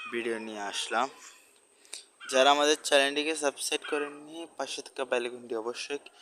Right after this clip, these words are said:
ক্লিক করে রাখুন এবং নিত্য নতুন ভিডিও পেতে সকলকে ধন্যবাদ।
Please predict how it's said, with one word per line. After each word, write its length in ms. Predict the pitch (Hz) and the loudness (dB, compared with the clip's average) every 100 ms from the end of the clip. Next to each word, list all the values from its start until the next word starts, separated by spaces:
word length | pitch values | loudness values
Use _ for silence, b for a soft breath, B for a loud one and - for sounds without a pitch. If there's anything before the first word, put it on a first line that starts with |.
| b b _ | b b _
ক্লিক 240 | 139 139 - | -12 -10 -2
করে 140 | 143 143 | -2 0
রাখুন 300 | 147 - 165 165 160 127 | -2 -2 -8 -8 -8 -10
এবং 160 | 117 113 113 110 _ _ _ _ _ _ 135 | -10 -12 -14 -18 _ _ _ _ _ _ -18
নিত্য 220 | 131 - 127 | -14 -6 -4
নতুন 200 | 127 123 120 123 | -4 -8 -2 0
ভিডিও 280 | 120 123 120 120 - | 6 8 8 6 2
পেতে 320 | 123 - 123 120 - | -2 2 2 2 0
সকলকে 360 | 123 120 120 117 113 | -2 -2 -4 -8 -6
ধন্যবাদ। 560 | 113 110 107 113 135 | -6 -4 4 8 8